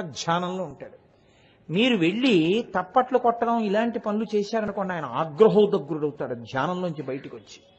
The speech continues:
అందుకని ఆయన ఇబ్బంది పెట్టకుండా ఏం చేయాలంటే ఇలా అనాలి,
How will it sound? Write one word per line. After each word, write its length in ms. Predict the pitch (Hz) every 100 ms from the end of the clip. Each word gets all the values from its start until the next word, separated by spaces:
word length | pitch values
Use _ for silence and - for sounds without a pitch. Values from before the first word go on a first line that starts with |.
| _ _ _ _ _ -
అందుకని 340 | 147 185 233
ఆయన 180 | 214 190
ఇబ్బంది 420 | 151 139 190 220 208
పెట్టకుండా 480 | 196 180 185 190
ఏం 160 | 190 170
చేయాలంటే 500 | 165 160 147 139 202 277 - - _ -
ఇలా 180 | 160 165
అనాలి, 320 | 123 110